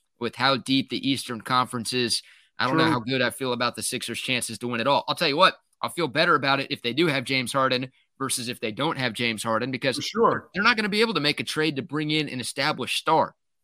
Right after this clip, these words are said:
Speaker 1: Like, if they're trading James Harden, it's going to be for draft picks, because a team that is trying to acquire Harden – is not going to be trading established star players because, well, they want Harden and that guy. They
Speaker 2: That's
Speaker 1: don't wanna
Speaker 2: true.
Speaker 1: trade that guy for Harden. They wanna have Harden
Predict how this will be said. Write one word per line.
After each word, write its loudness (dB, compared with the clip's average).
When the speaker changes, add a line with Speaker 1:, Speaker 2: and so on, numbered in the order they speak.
Speaker 1:
Like, -6
if -4
they're -2
trading 2
James 0
Harden, 2
it's -4
going -4
to -4
be 0
for -2
draft 0
picks, -4
because -6
a -6
team -2
that -2
is -6
trying -2
to -4
acquire 4
Harden – 2
is -8
not 2
going 0
to -2
be 2
trading -2
established -2
star 0
players 0
because, -2
well, -6
they -2
want -2
Harden 2
and -2
that 0
guy. -4
They -2
Speaker 2:
That's 2
Speaker 1:
don't -2
wanna -2
Speaker 2:
true. 4
Speaker 1:
trade 0
that 0
guy 2
for -6
Harden. 2
They -4
wanna -6
have -4
Harden -4